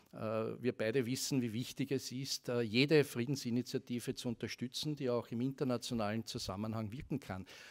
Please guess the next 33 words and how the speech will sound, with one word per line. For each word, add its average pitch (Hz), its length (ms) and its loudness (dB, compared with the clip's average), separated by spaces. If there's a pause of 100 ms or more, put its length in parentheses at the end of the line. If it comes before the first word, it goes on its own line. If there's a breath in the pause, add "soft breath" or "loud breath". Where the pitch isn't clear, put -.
(120 loud breath)
Und 120 120 -4
wir 135 100 0
sind 165 200 -2
eine 113 160 0
Stadt - 360 -6
des 101 100 -4
Friedens. 92 580 -8 (300 loud breath)
Wir 107 80 2
haben 113 120 6
über 135 180 6
vierzig 135 440 0
internationale 117 800 0
Organisationen 107 760 -2
in 101 140 -2
unserer 92 300 -4
Stadt, - 460 -4 (300 loud breath)
von - 160 0
den 110 100 4
Vereinten 104 460 0
Nationen, 120 580 2
der 107 160 2
O 104 100 2
S 104 200 -4
Z 110 240 -2
E 135 300 2
bis 131 320 -6
zur 107 180 0
opec 113 500 -2
und, 104 400 -4
äh, 101 260 -4
zur - 140 -4
Internationalen 104 760 0
Atomenergiebehörde 107 1120 0